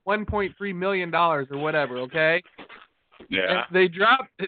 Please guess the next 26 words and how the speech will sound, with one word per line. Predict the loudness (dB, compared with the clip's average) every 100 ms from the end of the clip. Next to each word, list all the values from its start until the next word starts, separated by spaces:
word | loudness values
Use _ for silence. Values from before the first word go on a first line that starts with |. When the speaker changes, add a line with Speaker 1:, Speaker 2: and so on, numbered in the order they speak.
| -12 _ _ _
Speaker 1:
okay, | -6 -2 -2
so | -2
there's | 0 0 2
ways | 2 2
you | 0
win | 2 2
money | 4 2 2 -2
is, | -4 -2
like, | -2 0
by | -2
dropping | 2 2 2 0
the | -2
balls | 2 2
like | 0 -6
Plinko, | -6 -6 -2 0
and | -2
it |
goes | -4 -4 -4
in | -4
a | -6
certain | -4 -4 -4
thing, | -4 -4 -2
you | -4
win | 0 0 0
money, | -4 -4
right? | -2 0 0